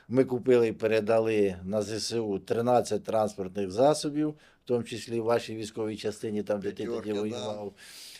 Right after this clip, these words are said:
Speaker 1: От, е, сорок дев'ять генераторів і десь біля вісімсот тонн благодійної допомоги. Але восени двадцять третього року я подаю документи, по електронці відправляю.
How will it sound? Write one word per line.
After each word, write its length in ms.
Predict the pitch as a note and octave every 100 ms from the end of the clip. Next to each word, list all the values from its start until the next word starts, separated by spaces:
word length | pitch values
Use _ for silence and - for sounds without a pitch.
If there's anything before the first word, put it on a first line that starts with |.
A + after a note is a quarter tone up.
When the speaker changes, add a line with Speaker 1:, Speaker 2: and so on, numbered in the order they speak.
| - _
Speaker 1:
От, 680 | G2+ G2+ A2 A2 A2 G2+ -
е, 400 | G#2+ A2 G#2+ G#2+
сорок 320 | G2+ D3+ C#3 A#2
дев'ять 360 | B2 B2 A2+
генераторів 800 | F#2+ A#2 C3 F3 G#3 G3+ F3+ F3+ F3+ - - - _ -
і 160 | G#3+
десь 240 | E3 D#3+ C3+
біля 260 | B2 C#3+
вісімсот 640 | C3 B2+ C3 A#2 - C#3+ C#3 - _
тонн 260 | - B2+ B2+
благодійної 720 | A2 A2 A2 G2+ A#2+ A2+ A2
допомоги. 720 | G2+ G2+ A2+ A2 G2+ F#2+ F#2 F2+ - - _ _
Але 880 | D3+ F3 F#3 F3+ E3+ D#3+ D#3 D3+
восени 560 | C#3+ C3+ C3+ - C#3+ C#3
двадцять 240 | B2 B2
третього 580 | C3 B2+ C3 A#2 A#2+ A#2+
року 540 | B2+ D3+ D3 C3+ C3+ C3 - _ -
я 240 | G#2+ C3
подаю 460 | A#2+ A#2+ A#2+ A#2 A#2
документи, 640 | A2 A#2 B2 D3 D3+ C3
по 180 | G2+ A#2
електронці 640 | A#2 G#2 - A#2+ A2 A2
відправляю. 800 | G#2+ - A#2 A2+ C3+ C#3+ C#3 C3+